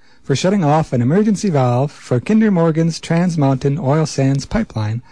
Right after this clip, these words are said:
last October, after a county court in Washington declared a mistrial. Following three days of trial in Washington's Skagit County Superior Court, uh, the jury deliberated Ward's fate for about five hours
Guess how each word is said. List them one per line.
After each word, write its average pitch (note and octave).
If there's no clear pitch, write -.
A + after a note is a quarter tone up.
last B2+
October, C3+
after D3
a C3
county G3
court F3
in F3
Washington D3
declared D#3
a -
mistrial. G#2+
Following C#3
three E3
days A3
of A3
trial C3
in B2+
Washington's D3
Skagit -
County C#3+
Superior C#3+
Court, -
uh, G2+
the G#2+
jury D3+
deliberated C#3
Ward's B2
fate C3+
for B2
about A#2
five A#3+
hours A#2